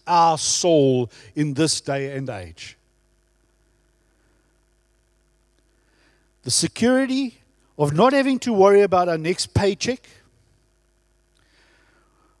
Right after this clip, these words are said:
of not, not having to worry about what's going to happen when we retire one day, or the fact that very automatically another plate of fu-, food lands on the table in front of us all without fail,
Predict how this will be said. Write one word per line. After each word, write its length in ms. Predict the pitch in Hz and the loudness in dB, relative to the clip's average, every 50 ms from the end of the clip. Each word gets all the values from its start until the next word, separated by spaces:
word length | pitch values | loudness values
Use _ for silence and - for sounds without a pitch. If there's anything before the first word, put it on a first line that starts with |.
| _ _ _ - | _ _ _ -4
of 160 | 180 156 147 | -2 2 6
not, 320 | 175 220 277 311 269 226 | 6 6 6 4 0 -2
not 160 | 196 208 254 269 | -2 -2 0 0
having 220 | 285 277 277 254 | 0 -2 -2 -4
to 120 | - 254 | -4 -4
worry 300 | 226 185 185 196 202 202 | -2 0 2 4 4 4
about 380 | 202 202 160 185 180 175 - - | 4 4 4 4 2 2 2 0
what's 180 | 175 165 - - | -2 -2 -2 -2
going 320 | - 175 180 190 190 175 | -2 -2 -2 -2 -6 -8
to 180 | - - 180 160 | -8 -6 -6 -6
happen 380 | 101 - 190 190 - 202 180 | -2 -2 0 2 2 0 0
when 160 | 180 175 170 | 0 -4 -4
we 100 | 165 160 | -2 -2
retire 480 | 156 151 147 - - 226 240 240 247 247 | -2 -2 -2 0 2 4 4 6 6 6
one 220 | 240 226 226 214 | 6 6 2 2
day, 420 | 208 208 214 208 208 202 196 - - _ _ _ _ _ _ _ _ _ _ _ _ _ _ _ _ _ _ _ _ _ _ _ _ _ _ _ _ _ _ _ _ _ _ _ _ _ _ _ | 4 4 4 4 4 0 -6 -10 -18 _ _ _ _ _ _ _ _ _ _ _ _ _ _ _ _ _ _ _ _ _ _ _ _ _ _ _ _ _ _ _ _ _ _ _ _ _ _ _
or 120 | - 175 180 | 0 2 2
the 120 | 170 - | 2 2
fact 260 | - 233 240 233 - | 4 4 4 4 4
that 160 | - 220 196 170 | 2 2 4 4
very 240 | 220 262 311 302 | 2 4 4 6
automatically 720 | 311 311 302 - - 247 220 233 247 240 - 240 220 - 220 | 6 6 6 4 2 0 0 0 0 0 -2 -6 -8 -2 -2
another 300 | 196 175 175 202 220 226 | -2 0 2 2 2 2
plate 300 | - - 233 226 220 - | 2 2 2 2 2 0
of 100 | 202 185 | -2 -4
fu-, 320 | - - 220 220 220 233 - | -4 -4 -4 -4 -4 -4 -4
food 300 | - - 220 214 170 165 | -4 -4 -4 -4 -2 0
lands 320 | 170 175 185 202 202 185 | 0 0 0 -2 -4 -6
on 80 | 196 190 | -6 -6
the 60 | 185 | -6
table 320 | - - 190 190 185 180 175 | -2 0 0 2 2 0 -2
in 80 | 170 | -4
front 280 | 139 - - 202 190 - | -4 -4 -4 -4 -2 -4
of 120 | 180 156 170 | -8 -8 -6
us 240 | 180 160 - - - | -8 -8 -10 -8 -2
all 200 | 196 190 185 170 | 0 2 2 2
without 340 | 165 - - 185 240 247 - | 0 -4 -2 -4 -4 -4 -2
fail, 400 | - 214 180 175 180 180 156 | -4 -2 0 0 0 0 -2